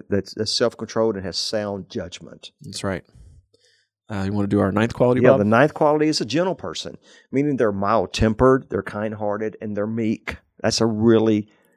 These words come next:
Speaker 1: big thing today,
Speaker 2: That's
Speaker 1: being
Speaker 2: right.
Speaker 1: meek. Matthew five five says, "Blessed are the gentle, for they shall inherit the earth." And do they come across as being patient when you're talking to them?
Speaker 2: That's right. That's right.
Speaker 1: And humble and caring.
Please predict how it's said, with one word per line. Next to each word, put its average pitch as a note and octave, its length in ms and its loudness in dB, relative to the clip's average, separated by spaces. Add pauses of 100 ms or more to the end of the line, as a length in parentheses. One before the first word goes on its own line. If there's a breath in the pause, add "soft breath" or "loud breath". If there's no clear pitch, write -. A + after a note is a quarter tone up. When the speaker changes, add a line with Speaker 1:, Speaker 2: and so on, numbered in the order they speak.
(220 soft breath)
Speaker 1:
big A2 200 2
thing G2+ 220 0
today, E2 520 -4
Speaker 2:
That's F#2+ 80 -6 (160)
Speaker 1:
being - 20 -2
Speaker 2:
right. F#2+ 140 2
Speaker 1:
meek. E2 320 -4 (480)
Matthew A#2 420 -2
five G#2+ 360 0
five F#2+ 260 0
says, F#2 220 -6
"Blessed G#2 460 0
are F#2+ 120 0
the F2+ 120 -8
gentle, F#2+ 280 -6
for - 140 -12
they F#2+ 140 -6
shall F2 400 -10
inherit F2+ 420 -10
the F2 140 -8
earth." - 480 -8
And F#2 240 -4 (200 soft breath)
do C3 120 4
they C3 80 2
come E3+ 180 0
across C#3 400 0
as A2 100 -8
being G2+ 240 -4
patient F2 540 -6 (720)
when G2+ 240 -4
you're F#2+ 80 -2
talking F#2+ 360 -8
to - 140 -12
them? - 220 -14 (160)
Speaker 2:
That's G2+ 180 -16
right. G2 200 -2 (420)
That's - 180 -12
right. G2+ 200 -6 (640 loud breath)
Speaker 1:
And G#2 100 -10
humble G2 380 -4
and F2 100 -12
caring. G2+ 440 -6